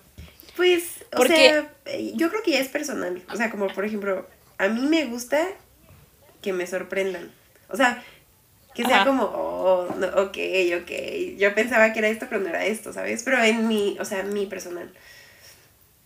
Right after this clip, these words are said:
Speaker 2: Pero, por ejemplo, ¿te gustó el hecho de que lo hicieran tan obvio? Yo siento que a veces como que llegan al punto en donde hacen que,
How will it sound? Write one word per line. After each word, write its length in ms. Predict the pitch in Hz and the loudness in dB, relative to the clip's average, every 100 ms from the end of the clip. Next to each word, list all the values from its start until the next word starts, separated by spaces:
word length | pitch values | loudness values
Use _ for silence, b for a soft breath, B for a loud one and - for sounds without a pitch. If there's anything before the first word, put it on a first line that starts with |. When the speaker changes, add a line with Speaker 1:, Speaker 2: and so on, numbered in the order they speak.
| _ _ _ _ _ _ _ - | _ _ _ _ _ _ _ 0
Speaker 2:
Pero, 140 | 269 254 | 4 6
por 100 | 254 | 4
ejemplo, 400 | 294 262 233 - - - | 2 0 -2 -4 -20 0
¿te 100 | 247 | 2
gustó 260 | 254 254 269 | 2 0 0
el 80 | |
hecho 200 | 285 311 | 0 0
de 120 | 330 330 | 0 0
que 120 | 220 | -2
lo 160 | 214 | -2
hicieran 360 | 208 208 226 262 | -4 -4 -4 -2
tan 180 | 233 190 | -4 -6
obvio? 320 | 185 208 254 - B B B | -4 -4 -6 -12 B B B
Yo 120 | 269 | -4
siento 260 | 285 302 415 | -2 -2 0
que 100 | 277 | 2
a 40 | |
veces 300 | 226 247 269 | 4 2 -2
como 220 | - 240 208 | -6 -6 -6
que 120 | 208 | -2
llegan 260 | 208 220 | -2 -2
al 120 | 220 185 | -4 -6
punto 320 | 208 208 214 | -8 -8 -6
en 100 | 214 | -6
donde 540 | 190 185 185 175 156 b b b _ _ - | -6 -4 -4 -4 -8 b b b _ _ -2
hacen 340 | 214 240 254 | 0 0 -2
que, 340 | 262 202 185 | 0 0 0